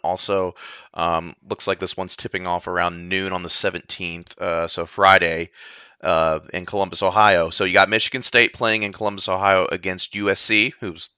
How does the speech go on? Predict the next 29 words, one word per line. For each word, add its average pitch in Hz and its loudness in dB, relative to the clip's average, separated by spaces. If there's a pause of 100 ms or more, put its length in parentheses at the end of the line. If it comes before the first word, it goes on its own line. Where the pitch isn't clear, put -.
um, 85 -6
this 85 -10
is, 85 -12
will 85 -10
be 82 -2
a 87 -4
future 165 2
Big 92 0
Ten 98 2
matchup, 95 2 (180)
as 85 -8 (580)
weird 87 0
as 80 -6
that 80 0
is 85 -6
to 87 -8
say. 98 2 (540)
Um, 92 4 (1120)
Spartans, 147 2
we 139 0
just 131 0
saw 127 6
them 110 0
play 104 4
our 92 4
Ohio 95 4
State 92 -2
Buckeyes. 92 0
They 87 -6